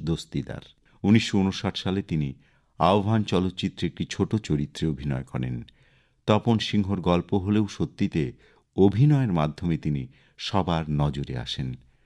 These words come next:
উনিশশো আটষট্টি সালে প্রখ্যাত চলচ্চিত্র নির্মাতা সত্যজিৎ রায় নির্মিত গুপি গাইন বাঘা বাইন চরিত্রে তার অভিনয় চলচ্চিত্র জগতে একটি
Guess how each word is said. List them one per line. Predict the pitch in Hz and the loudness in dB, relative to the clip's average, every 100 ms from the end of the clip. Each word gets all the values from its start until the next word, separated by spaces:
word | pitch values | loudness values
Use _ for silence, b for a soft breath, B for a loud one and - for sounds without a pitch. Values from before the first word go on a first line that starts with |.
| b b b | b b b
উনিশশো | 101 117 - 107 | 4 4 4 0
আটষট্টি | - - 95 98 | 0 -2 -2 -2
সালে | - 92 98 | -2 -2 -2
প্রখ্যাত | 101 92 90 - 87 85 | -2 -2 -2 -2 -4 -4
চলচ্চিত্র | 80 82 82 - 85 - 78 | -2 -2 -2 -6 -8 -6 -4
নির্মাতা | 78 73 76 76 87 95 b b b | -2 -2 -4 -4 -6 -8 b b b
সত্যজিৎ | - 104 104 - 92 87 - | -2 0 2 0 -2 -2 -2
রায় | 87 80 | 0 0
নির্মিত | 78 76 73 82 | 0 -2 -2 -4
গুপি | 69 78 85 | -4 -4 -2
গাইন | 76 73 69 | -2 -2 -4
বাঘা | 73 73 76 | -6 -4 -4
বাইন | 73 76 | -4 -6
চরিত্রে | - 73 73 - 104 110 b b b | -6 -8 -8 -6 -6 -6 b b b
তার | 90 80 80 | -2 0 0
অভিনয় | 82 107 98 65 62 _ _ - | 0 0 0 -2 -8 _ _ 0
চলচ্চিত্র | 101 110 113 - 120 113 | 4 4 2 -4 -6 -4
জগতে | 101 95 95 92 | -2 -2 -2 -6
একটি | - 87 | -6 -6